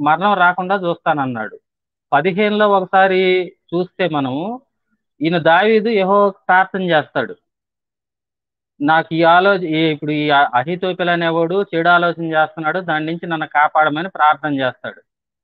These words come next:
కానీ ఆయన అక్కడ యెహోవా మరి పలకడు అక్కడ. మళ్ళీ పదహారులోకి వస్తే ఇంకొక ఆలోచన చేస్తాడండి దావీదుని చంపటానికి.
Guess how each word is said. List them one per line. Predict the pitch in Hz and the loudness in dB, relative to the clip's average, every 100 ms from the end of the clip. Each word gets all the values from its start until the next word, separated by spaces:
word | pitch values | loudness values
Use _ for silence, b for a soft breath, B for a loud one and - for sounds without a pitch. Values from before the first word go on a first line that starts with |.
| _ 147 | _ 0
కానీ | 156 196 | 2 2
ఆయన | 156 | 0
అక్కడ | 147 - 151 151 135 | 0 2 4 6 6
యెహోవా | 135 139 160 165 170 | 4 -2 0 0 2
మరి | 156 143 | 0 -2
పలకడు | 123 127 143 156 | 2 2 2 0
అక్కడ. | 131 127 135 208 254 _ _ _ _ | 0 0 -2 -2 -8 _ _ _ _
మళ్ళీ | 139 175 208 214 240 | -4 0 0 0 2
పదహారులోకి | 165 180 214 214 208 196 | 2 4 4 2 2 0
వస్తే | 170 - - 131 190 247 - _ _ _ _ | -4 -6 -6 -2 -2 -4 -10 _ _ _ _
ఇంకొక | 156 190 220 208 | -4 0 2 4
ఆలోచన | 214 233 214 202 | 4 4 0 0
చేస్తాడండి | 185 175 175 165 151 | 0 0 0 0 -2
దావీదుని | 143 156 185 170 165 | 2 2 2 -2 -2
చంపటానికి. | 147 143 156 139 107 104 | -2 -2 -2 -2 -4 -16